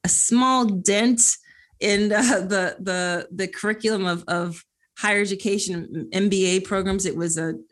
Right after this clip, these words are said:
a design thinking centered M B A program. And I was also really overwhelmed, um, and overloaded with work, didn't have a lot of infrastructure support.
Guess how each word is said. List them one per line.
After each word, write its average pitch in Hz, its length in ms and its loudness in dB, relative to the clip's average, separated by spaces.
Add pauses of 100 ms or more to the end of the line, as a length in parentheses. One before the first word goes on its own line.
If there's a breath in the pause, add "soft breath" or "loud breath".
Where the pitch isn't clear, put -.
a - 80 -4
design 180 480 2
thinking 196 400 0
centered 185 460 0
M 190 120 -2
B 180 180 0
A 165 100 2
program. 165 560 -2 (720 soft breath)
And 202 640 2
I 220 100 2
was 226 160 0
also 240 300 0
really 226 240 -2
overwhelmed, 208 640 -6 (580 soft breath)
um, 180 600 0 (140)
and 185 580 -2 (560)
overloaded 208 680 0
with 175 220 -6
work, 180 300 -4
didn't 190 220 -4
have 185 300 -4
a 185 60 -4
lot 180 300 -2
of 170 100 -6
infrastructure 175 600 -6
support. 165 580 -2